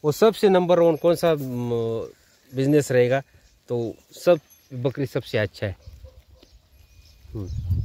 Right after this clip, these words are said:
समझ लो आप, अ, सुबह का तीन घंटा नहीं छोड़ सकते तो तीन घंटा बाद में थोड़ा खाना का थोड़ा storage करके रखिए, फिर उनको खिलाइए, जम जाता है। जैसे कुछ काम खेती के आपको ज़्यादा कुछ काम है, जैसे, जैसे दूसरे कुछ काम है तो नहीं जम रहा है तो भी।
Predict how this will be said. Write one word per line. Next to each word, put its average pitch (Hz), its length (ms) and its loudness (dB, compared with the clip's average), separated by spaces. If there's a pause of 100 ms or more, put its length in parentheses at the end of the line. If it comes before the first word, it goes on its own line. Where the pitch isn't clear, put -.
(520)
समझ 233 240 6
लो 240 60 4
आप, 233 160 2
अ, 220 920 0
सुबह 226 260 0
का 220 120 0
तीन 233 240 -2
घंटा 220 260 0
नहीं 220 160 2
छोड़ 220 240 2
सकते 214 420 -2
तो 214 160 -2
तीन 220 360 -4
घंटा 208 260 2
बाद 185 280 0
में 202 140 -2
थोड़ा 190 220 0
खाना 185 340 0
का 190 180 -4 (380)
थोड़ा 185 160 2
storage 196 360 0
करके 202 280 0
रखिए, 190 340 0
फिर 185 160 0
उनको 180 300 -2
खिलाइए, 175 420 0 (260)
जम 196 380 0
जाता 151 220 2
है। 135 80 2
जैसे 139 220 -4
कुछ 135 220 -6
काम 139 240 -2
खेती 127 280 -8
के 123 120 -6
आपको 120 280 -4
ज़्यादा 113 280 -4
कुछ 113 260 -14
काम 117 240 -6
है, 110 80 -6
जैसे, 104 340 -10
जैसे 113 200 -14
दूसरे - 300 -8
कुछ 104 220 -10
काम 101 200 -6
है - 100 -12
तो - 380 -10
नहीं 127 140 0
जम 110 200 -2
रहा 104 100 -6
है 92 40 -10
तो 92 120 -12
भी। - 160 -18